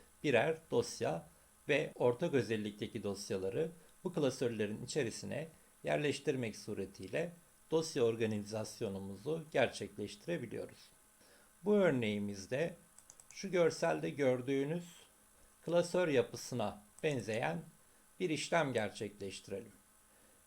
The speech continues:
Yani burada evimizde dosyalar diye bir klasör oluşturup bu klasörün içerisine hesap, resim ve yazı isminde üç ayrı klasör,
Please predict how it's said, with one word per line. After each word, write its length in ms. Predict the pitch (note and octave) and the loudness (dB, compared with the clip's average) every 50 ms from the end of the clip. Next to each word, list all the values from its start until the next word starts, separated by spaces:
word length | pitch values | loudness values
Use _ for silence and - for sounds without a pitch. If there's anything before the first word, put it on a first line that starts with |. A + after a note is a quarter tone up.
| _ - | _ 0
Yani 360 | F#3+ G3 F3 C#3 C3+ D3 D3+ | 2 4 4 4 2 0 -2
burada 520 | F3 D#3+ B2+ G#2 F2+ G2 A2 C#3+ D#3+ - - - - - - - - - - | 0 2 2 2 2 0 -2 -2 -2 -6 -12 -20 -20 -20 -16 -16 -10 -4 0
evimizde 720 | F3 F#3+ G3+ F#3+ D#3 B2 G#2 G2 - - A#2 D3+ D#3+ E3 - C#3+ | 0 2 2 2 2 0 0 -2 -4 -2 -2 -2 -2 -4 -2 2
dosyalar 560 | C#3+ D#3+ D#3+ D#3+ - E3 D3+ C#3+ C#3 C3+ B2 B2 | 4 4 4 4 2 2 4 6 6 4 4 2
diye 200 | C3 C3 B2+ B2 | 2 0 0 0
bir 160 | B2+ A#2+ - | -2 -4 -4
klasör 400 | - C#3 B2+ B2+ - - D3 C3 | -2 -2 -2 0 0 0 -2 0
oluşturup 600 | B2+ A2 G#2 F#2+ - - - G2+ G#2 C#3+ D3+ - - - - - - - - - - | 0 -2 -4 -6 -8 -8 -6 -4 -4 -4 -4 -6 -12 -20 -20 -20 -20 -20 -20 -10 -6
bu 100 | - F#3+ | -6 -4
klasörün 540 | - F3+ E3+ D#3+ D3 D#3 - C3+ B2 A#2 A#2+ | 2 6 6 6 6 6 2 0 2 0 -2
içerisine 760 | - - - D#3 B2+ G#2+ G2+ - - - F#2+ F#2 G#2 C3 C3+ - - - - | -4 -4 0 0 2 0 0 -4 -6 -6 -6 -4 -4 -6 -8 -12 -16 -8 -2
hesap, 580 | - F3 F3 - - B2 C3 - - - - - | 0 0 0 0 0 -2 -2 -2 -6 -10 -4 0
resim 560 | C3 B2+ - - - E3+ E3 E3+ D#3+ D#3 C#3 | 0 0 0 -2 -4 -2 -2 -2 -4 -2 0
ve 60 | C#3+ | 2
yazı 340 | C#3+ C#3 C3+ C3+ B2+ A#2+ D3 | 4 4 4 2 2 0 -2
isminde 640 | D3+ B2+ A#2+ - - C3 A#2 A2 A2 G2+ G#2+ A2+ A2 - | -2 -2 -2 -4 -6 -6 -4 -4 -2 -2 -4 -4 -6 -8
üç 240 | E3 C#3+ - - - - - - - - - - | -12 -12 -12 -12 -14 -16 -20 -20 -20 -14 -4 0
ayrı 340 | A#2+ A#2+ A2+ G#2+ A#2 G#2+ - | 0 2 2 0 -4 -6 -4
klasör, 520 | - G#2 G2+ G2 G2 - C3+ C#3+ D#3+ D#3+ | -2 -2 -2 -2 -2 -2 -2 0 0 -2